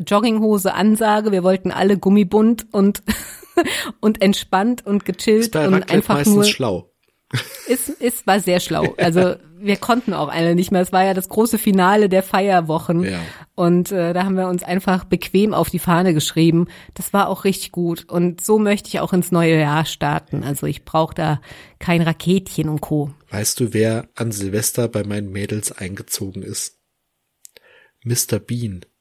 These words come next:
Speaker 1: Ach du. <laughs> Siehst du, man ko-, man kramt den
Speaker 2: Es
Speaker 1: alten Kram
Speaker 2: ist
Speaker 1: noch mal raus.
Speaker 2: so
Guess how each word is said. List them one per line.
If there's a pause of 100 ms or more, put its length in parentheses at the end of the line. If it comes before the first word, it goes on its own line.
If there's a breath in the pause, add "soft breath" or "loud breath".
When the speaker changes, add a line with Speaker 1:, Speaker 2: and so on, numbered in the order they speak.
(1160)
Speaker 1:
Ach
du. (200)
<laughs>
Siehst
du,
man
ko-,
man
kramt
den
Speaker 2:
Es
Speaker 1:
alten
Kram
Speaker 2:
ist
Speaker 1:
noch
mal
raus.
Speaker 2:
so